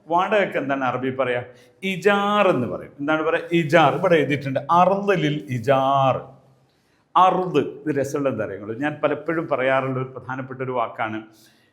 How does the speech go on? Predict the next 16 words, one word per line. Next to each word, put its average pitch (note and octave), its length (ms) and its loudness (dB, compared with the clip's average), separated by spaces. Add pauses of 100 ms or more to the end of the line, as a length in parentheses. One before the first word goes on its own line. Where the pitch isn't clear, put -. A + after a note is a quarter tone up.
(300)
ഇംഗ്ലീഷിൻ്റെയും C#3+ 880 -4 (480)
അറബിയുടെയും F3 720 0 (100)
പദങ്ങൾ C#3 360 0 (160)
പലപ്പോഴും E3+ 520 -2 (140)
ഒന്നായി E3 440 2 (120)
തോന്നിയിട്ടുണ്ട് A2+ 500 -6
എനിക്ക്. - 240 -20 (200)
അതിൽപ്പെട്ട G3 380 -4 (120)
ഒന്നാണ് D#3+ 260 -4 (160)
എർത്ത് F#3+ 420 0
എന്ന് F3+ 140 -4
പറയുമല്ലോ, A#2 320 -2
ഇംഗ്ലീഷിൽ C#3 360 -6 (440)
എർത്ത് E3+ 320 -2
എന്ന് C#3+ 120 4
പറയും, F#2 160 -6